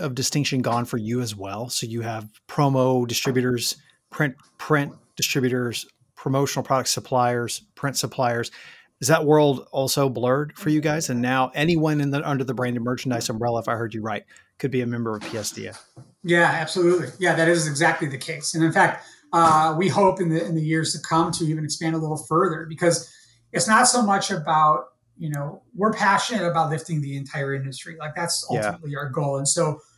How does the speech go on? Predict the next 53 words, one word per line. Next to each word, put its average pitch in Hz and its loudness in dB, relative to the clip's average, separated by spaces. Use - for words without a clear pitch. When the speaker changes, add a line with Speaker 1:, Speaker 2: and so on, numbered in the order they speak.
Speaker 2:
in 185 -2
order 208 4
for - -2
that 180 -2
to 170 -10
happen, 170 -2
like, 151 -8
th-, 180 -8
I 160 -10
mean, 151 -6
in 160 -2
order 180 0
for - -6
us 170 -4
to - -4
stay 170 -2
true - -6
to 160 -6
the 143 -6
mission 135 -6
of 131 -8
lifting 135 -8
the 135 -6
industry, 151 -8
it's - -2
about 160 2
involving 156 -4
the 156 -6
thought 139 -4
leaders 143 -6
and 156 -6
the 135 -6
people 160 -8
that 135 -4
are 127 -2
a - -14
part 156 -4
of 143 -8
the 147 -6
wider 139 -8
industry. 139 -12
So 151 -6
not 190 4
only 196 2
do 160 -2
we 165 2
want 165 0
to 156 -2
expand 156 -2
our 147 -2
membership 151 -6
to 156 -12
include, 151 -8